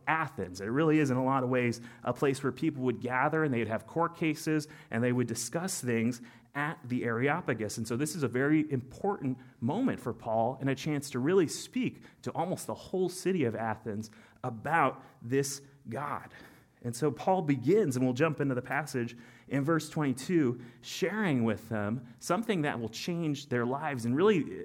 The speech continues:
historically, too, this passage and this speech really changed everything, the course of everything in Athens and in the ancient world. And so verse twenty-two,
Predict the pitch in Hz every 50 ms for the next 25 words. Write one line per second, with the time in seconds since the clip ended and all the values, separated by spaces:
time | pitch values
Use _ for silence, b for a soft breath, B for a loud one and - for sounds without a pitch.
0 | 73 62 - - - 151 151 - - 165 208 220 226 - 240 220 226 - 196 175
1 | 131 117 B B B B B - 147 175 - - - - 156 180 233 226 - 120
2 | 107 101 110 - - B B B B - 110 117 143 180 - - - - - 185
3 | 220 139 - - - B B B B B _ - 139 165 156 - - 156 147 131
4 | 104 - - - - - - 175 214 190 170 147 127 117 - 127 110 104 104 117
5 | 113 - - 160 151 - - - - 131 139 143 139 131 - - 113 104 101 92
6 | 92 B B B B B - 135 135 131 135 120 131 135 139 - 160 147 143 143
7 | 143 - 117 123 - - 117 123 127 123 123 123 B B B - 113 107 110 113
8 | 110 110 113 - 117 110 117 - 117 123 143 147 123 - - - - - - _
9 | _ _ _ _ _ _ _ _ _ _ - - - 131 120 - 135 127 151 156
10 | 151 - - 151 135 131 127 - - 208 175 135 131 131